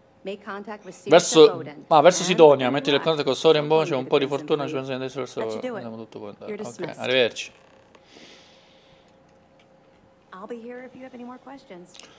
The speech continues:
Speaker 2: Ok, signori, possiamo tornare alla nostra nave. Ci ha caricato questo container di Aurora che ci servirà, salve, salve,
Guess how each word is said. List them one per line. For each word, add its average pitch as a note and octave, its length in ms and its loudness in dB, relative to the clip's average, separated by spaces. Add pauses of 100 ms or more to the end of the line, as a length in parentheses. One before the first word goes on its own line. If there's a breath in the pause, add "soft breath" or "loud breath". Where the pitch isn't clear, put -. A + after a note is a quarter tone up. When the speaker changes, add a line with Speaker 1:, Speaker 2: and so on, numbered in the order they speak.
(680 soft breath)
Speaker 2:
Ok, A#3 320 8
signori, D3+ 360 8
possiamo F3+ 560 8
tornare G#3 500 10
alla E3+ 140 12
nostra F#3 340 8
nave. F3 340 10
Ci F#3 120 6
ha E3+ 40 8
caricato E3+ 440 8
questo D#3 320 8
container D3+ 600 6
di C#3+ 180 6
Aurora D3 540 12
che C3+ 120 4
ci - 100 -6
servirà, B2+ 640 8
salve, A2+ 320 6
salve, G#2 360 0